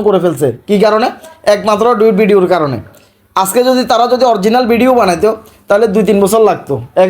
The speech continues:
একটার বিশ ত্রিশ হাজার ফলোয়ার আসতে। অরিজিনাল ভিডিও বানিয়ে দশ হাজার ফলোয়ার অর্জন করতে পাঠিয়ে গেছে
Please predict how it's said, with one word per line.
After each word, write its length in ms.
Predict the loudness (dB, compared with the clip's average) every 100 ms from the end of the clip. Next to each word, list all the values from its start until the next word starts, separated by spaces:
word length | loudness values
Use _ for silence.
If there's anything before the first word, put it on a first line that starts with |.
| 0
একটার 220 | -2 -4 -2
বিশ 120 | -4 0
ত্রিশ 200 | 0 2
হাজার 140 | 0 0
ফলোয়ার 260 | 0 2 0 -2
আসতে। 200 | -6 -10 -10 -20 -18 -18 -18 -18 -16 -2 0
অরিজিনাল 400 | 0 0 0 0 0
ভিডিও 220 | 2 2 2
বানিয়ে 240 | 2 2 2
দশ 100 | 0 0
হাজার 160 | 0 0
ফলোয়ার 220 | 2 2
অর্জন 180 | 0 0 0
করতে 160 | 0 -2
পাঠিয়ে 220 | 0 0 0
গেছে 160 | -2